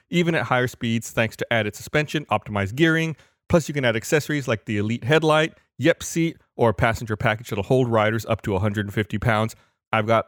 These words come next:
electric e-bike. I find every excuse I can to use it. Uh, it's like, "Oh, I gotta run to the store. Oh no, gotta get on my bike." It's super fast. Sometimes it's faster than driving just because you don't have to worry about parking. There's some popular restaurants around here. Anytime I wanna go to them, I definitely take my bike because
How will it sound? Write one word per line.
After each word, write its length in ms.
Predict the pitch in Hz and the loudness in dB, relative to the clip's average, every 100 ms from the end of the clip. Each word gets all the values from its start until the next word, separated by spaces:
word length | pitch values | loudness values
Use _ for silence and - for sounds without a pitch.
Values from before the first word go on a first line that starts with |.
| - | 0
electric 400 | 110 110 - 123 | 0 0 -2 -2
e-bike. 400 | 120 117 120 - - | 0 2 0 -2 0
I 300 | 117 113 113 | 4 4 2
find 460 | - 110 107 104 - | 0 0 0 -6 -2
every 200 | 147 147 139 | 0 2 -2
excuse 280 | - 135 | -2 0
I 100 | 120 | 0
can 260 | 110 120 110 | 0 0 0
to 100 | - | -2
use 220 | 104 104 | -2 2
it. 140 | 113 - - _ - | 0 -2 -8 _ -4
Uh, 200 | 104 92 | -2 0
it's 100 | 95 | -2
like, 160 | - 92 | -2 2
"Oh, 200 | 151 131 | 4 4
I 20 | |
gotta 180 | 95 107 | 4 4
run 120 | 117 | 4
to 60 | 123 | 2
the 80 | 127 | 0
store. 360 | - 170 135 | 4 4 6
Oh 120 | 104 143 | 4 4
no, 300 | 196 180 160 | 6 4 6
gotta 180 | 120 117 | 4 4
get 140 | 131 | 2
on 80 | 151 | 4
my 80 | 156 | 4
bike." 360 | 196 180 - - | 4 2 -2 -8
It's 140 | 127 - | -6 2
super 220 | 175 156 | 2 2
fast. 380 | 143 139 131 - | 0 0 -2 -2
Sometimes 360 | 143 127 123 | -2 0 -2
it's 120 | 120 | -2
faster 400 | - 113 - 113 | 0 0 0 -2
than 260 | 104 101 98 _ _ | 2 0 -2 _ _
driving 380 | 110 101 98 110 | 2 2 2 0
just 140 | 104 - | -4 -4
because 140 | 98 | -8
you 40 | |
don't 60 | 95 | -6
have 80 | 90 | -2
to 60 | |
worry 60 | 92 | 0
about 140 | 87 - | 0 0
parking. 220 | 98 104 | -2 -2
There's 120 | 90 | -10
some 80 | - | -4
popular 340 | - 95 95 | -2 0 0
restaurants 440 | 98 101 104 101 107 | 0 0 0 -2 0
around 240 | 101 98 | 0 0
here. 300 | 113 107 - _ 127 | 0 -2 -2 _ -2
Anytime 320 | 143 139 123 | 0 0 2
I 60 | |
wanna 180 | 117 113 | 2 2
go 140 | 104 104 | 0 0
to 80 | |
them, 200 | 107 113 - | 0 -2 -2
I 100 | 98 | -2
definitely 320 | 98 104 104 | 0 0 -2
take 160 | 107 101 | -4 -2
my 100 | 92 | 0
bike 280 | 92 95 | 2 0
because 340 | - 104 92 | -4 -2 -2